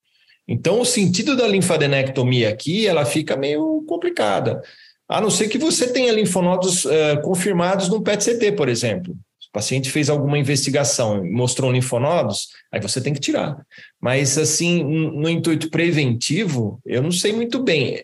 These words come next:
Nós não sabemos, nós não temos essa resposta, tá? Em termos da linfadenectomia em paciente oligometastáticos. Essa é uma questão. O segundo aspecto que eu vejo com bons olhos, quem começou essas cirurgias de tumores oligometastáticos foi o,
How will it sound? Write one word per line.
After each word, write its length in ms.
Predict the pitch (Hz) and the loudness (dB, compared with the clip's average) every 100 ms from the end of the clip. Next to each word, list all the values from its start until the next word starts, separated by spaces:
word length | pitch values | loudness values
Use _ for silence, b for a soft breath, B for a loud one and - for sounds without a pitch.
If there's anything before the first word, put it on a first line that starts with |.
| _ | _
Nós 300 | 127 175 147 | -2 0 2
não 260 | 185 226 220 | 2 2 -2
sabemos, 640 | - 202 160 151 127 113 | -2 0 2 2 2 0
nós 180 | 127 127 | 0 0
não 160 | 160 180 | 0 2
temos 320 | 175 151 127 | 2 2 0
essa 200 | 127 127 | 0 0
resposta, 720 | 127 123 - 101 87 - - - _ _ _ | 0 -2 -2 -4 -4 -8 -14 -16 _ _ _
tá? 320 | 107 104 113 B B B | -4 -2 -6 B B B
Em 100 | 110 | -8
termos 300 | 107 120 120 | 0 0 2
da 140 | 110 160 | 0 0
linfadenectomia 840 | 160 151 143 135 131 131 120 143 | 0 0 0 2 0 0 0 0
em 60 | |
paciente 400 | 131 135 139 131 | 0 -2 -2 0
oligometastáticos. 920 | 135 127 127 131 131 131 98 90 - 107 | 0 0 0 0 0 -2 -2 -4 -6 -4
Essa 200 | 110 139 | -2 0
é 20 | |
uma 100 | 143 | 0
questão. 340 | 156 - 101 B B B | -2 0 -2 B B B
O 80 | 127 | -4
segundo 440 | - 165 214 254 | -2 0 2 2
aspecto 600 | 233 - 160 160 123 - | 0 0 2 2 0 -4
que 160 | 113 170 | -2 0
eu 120 | 202 | 2
vejo 260 | 180 190 180 | 2 0 0
com 80 | 170 | 0
bons 300 | 160 156 135 | 0 2 2
olhos, 280 | 117 104 | 0 0
quem 140 | - 156 | -2 -2
começou 380 | 208 214 180 196 | 0 0 2 0
essas 180 | 196 | 0
cirurgias 500 | 175 156 139 127 143 | 2 2 2 2 2
de 80 | 117 | 0
tumores 380 | - 120 123 120 | 0 0 0 2
oligometastáticos 960 | 123 117 117 117 110 107 - 147 147 - | 0 0 0 -2 -2 -4 0 -2 -2 -4
foi 160 | 156 | 0
o, 140 | 147 | 0